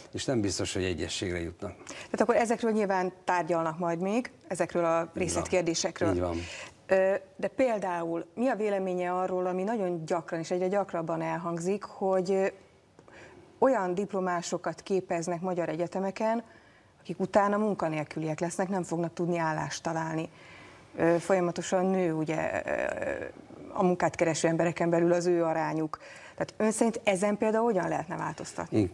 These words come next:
Speaker 1: köszönöm szépen ezt a kérdést, mert ez egy, ez egy kifejezetten általánosító vélemény, amikor is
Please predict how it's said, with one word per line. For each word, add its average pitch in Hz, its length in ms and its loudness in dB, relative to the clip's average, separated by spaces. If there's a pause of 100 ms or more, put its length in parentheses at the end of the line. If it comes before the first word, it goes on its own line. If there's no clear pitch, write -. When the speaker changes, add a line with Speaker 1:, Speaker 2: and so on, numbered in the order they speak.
Speaker 1:
köszönöm 110 340 2
szépen 104 260 0
ezt 98 160 -2
a 92 60 -2
kérdést, 95 600 0
mert 92 300 0
ez 104 200 2
egy, 92 400 0 (300)
ez 101 60 0
egy 92 100 0
kifejezetten 90 680 2
általánosító 92 1200 0 (260)
vélemény, 95 800 2
amikor 104 380 0
is 98 200 -2